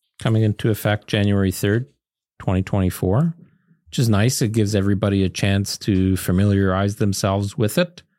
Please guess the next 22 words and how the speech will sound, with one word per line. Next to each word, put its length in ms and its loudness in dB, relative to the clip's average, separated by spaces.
from 480 -2
a 40 -4
realtor 480 0
and 120 0
a 40 -2
brokerage 580 -4
perspective. 720 -2
Allows 320 -2
some 180 -2
time 360 -2
to 120 -6
make 260 -2
any 400 -2
changes 540 0
to 420 0
the 80 -20
current 300 -2
way 400 0
these 200 -4
people 260 -2
might 240 0
operate. 520 0